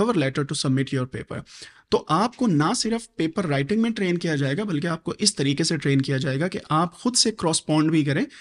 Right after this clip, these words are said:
अपने पेपर को सबमिशन के लिए। how to publish your papers, ये भी आपको बताया जाएगा। How to prepare a response letter as a corresponding author। जब कभी भी आप कोई अपना पेपर सबमिट करवाते हैं ना, उसके बाद क्या होता है,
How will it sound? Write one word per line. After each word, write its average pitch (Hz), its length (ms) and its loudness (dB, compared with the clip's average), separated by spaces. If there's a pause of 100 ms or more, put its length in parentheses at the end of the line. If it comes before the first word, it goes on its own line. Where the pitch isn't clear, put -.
(240)
अपने 180 220 2
पेपर 147 300 0
को 196 100 -2
सबमिशन 135 480 2
के 123 100 -8
लिए। 131 280 -8 (800)
how 170 140 4
to 202 120 2
publish 196 320 2
your 202 140 4
papers, 202 460 0
ये 143 120 2
भी 143 100 2
आपको 156 220 0
बताया 170 240 0
जाएगा। 170 340 -2 (420)
How 196 160 4
to 254 120 0
prepare 202 360 2
a 196 100 2
response 170 500 2
letter 165 220 0
as 147 160 0
a 143 60 0
corresponding 127 560 -4
author। - 220 -10 (380)
जब 214 200 4
कभी 233 220 2
भी 240 100 2
आप 156 220 4
कोई 185 140 2
अपना 165 220 0
पेपर 165 380 2 (160)
सबमिट 175 340 2
करवाते 131 360 -4
हैं 170 40 -2
ना, 175 80 -2
उसके 170 220 -4
बाद 151 220 -4
क्या 135 160 -4
होता 156 280 -4
है, 247 60 -6